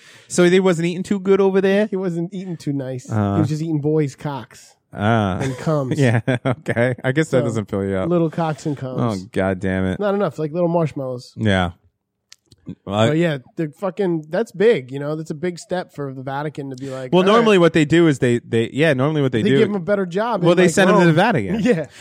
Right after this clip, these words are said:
Speaker 1: 'Cause the Vatican is its own, its own city with its
Speaker 2: Yeah.
Speaker 1: own laws. So they
Speaker 2: Its
Speaker 1: just
Speaker 2: own
Speaker 1: send
Speaker 2: fucking trains.
Speaker 1: Yeah, they just send those motherfuckers there and they're just like,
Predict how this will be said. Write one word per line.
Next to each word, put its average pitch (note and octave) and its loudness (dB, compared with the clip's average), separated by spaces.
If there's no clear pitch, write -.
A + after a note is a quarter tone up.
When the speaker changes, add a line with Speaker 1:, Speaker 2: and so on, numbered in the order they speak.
Speaker 1:
'Cause G3+ 0
the G#3 4
Vatican A3 2
is C#3+ 0
its C3 0
own, D3+ 4
its A#2+ -8
own C#3+ 0
city C3+ -2
with G2 -4
its - -4
Speaker 2:
Yeah. B2 2
Speaker 1:
own C3+ 0
laws. A2+ 2
So A2+ -6
they B2 2
Speaker 2:
Its D#3 0
Speaker 1:
just E3 0
Speaker 2:
own D#3 -2
Speaker 1:
send D3+ 2
Speaker 2:
fucking D3+ -6
trains. F#3 -6
Speaker 1:
Yeah, F#3+ 2
they D3+ 4
just E3+ 0
send F3 0
those E3 2
motherfuckers D3+ 0
there E3+ -2
and D#3+ -2
they're C#3 0
just C3+ -2
like, B2+ 0